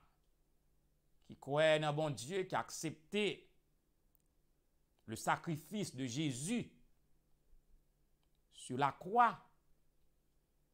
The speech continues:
et malheureuse pour ça qui rejetait le sacrifice de Dieu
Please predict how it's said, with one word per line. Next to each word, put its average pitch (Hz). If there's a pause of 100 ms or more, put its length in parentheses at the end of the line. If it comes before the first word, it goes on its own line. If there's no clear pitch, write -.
(440)
et 127
malheureuse 151
pour 131
ça 143 (1300)
qui 139 (100)
rejetait 170 (1500)
le 127
sacrifice 165
de 135
Dieu 160